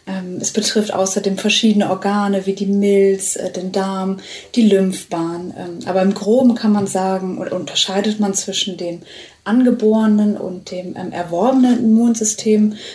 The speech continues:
Ähm, das erworbene wird auch als spezifisches oder adaptives Immunsystem bezeichnet. Genau, das angeborene, äh, wie der Name schon verlauten lässt, ähm, das haben wir, wenn wir auf die We-, Welt kommen. Und das funktioniert unspezifisch. Also,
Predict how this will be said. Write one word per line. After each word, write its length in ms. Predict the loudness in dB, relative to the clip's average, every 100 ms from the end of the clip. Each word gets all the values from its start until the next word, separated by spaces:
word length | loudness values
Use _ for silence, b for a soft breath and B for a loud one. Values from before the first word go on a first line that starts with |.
| B
Ähm, 220 | -10 -6 -2
das 160 | 0
erworbene 760 | 0 -2 0 4 6 4 4 0
wird 280 | -4 -4 -10
auch 140 | -8
als 340 | -10 -8 -8
spezifisches 840 | -8 -10 -6 -4 -2 0 0 0 -2
oder 200 | -8 -8
adaptives 560 | -8 -8 -2 -2 0
Immunsystem 720 | 0 2 2 2 0 -4 -6 -6
bezeichnet. 680 | -8 -6 -8 -8 -8 -10 -14 B B B B B
Genau, 240 | -6 -4 -4
das 180 | -8 -4
angeborene, 1040 | 2 4 4 4 4 4 4 6 4 2
äh, 180 | 2 0 -4
wie 60 | -14
der 120 | -10
Name 320 | -4 -2 0
schon 260 | -2 -4 -6
verlauten 540 | -6 -2 0 0 0
lässt, 380 | 2 2 0 -4
ähm, 240 | -4 -4
das 200 | -6 -6
haben 160 | -4 -4
wir, 180 | -4 -6
wenn 140 | -4
wir 120 | -4
auf 100 | -4
die 160 | -8 -10
We-, 100 | -10 -12 _ _ -4
Welt 320 | 2 2 0
kommen. 380 | -4 -2 -2 -4 B B B B
Und 180 | -4 0
das 160 | 0 0
funktioniert 560 | 2 2 2 -2 0
unspezifisch. 1120 | 2 2 2 -4 -2 2 2 2 2 2 0 -4
Also, 420 | -8 -8 -8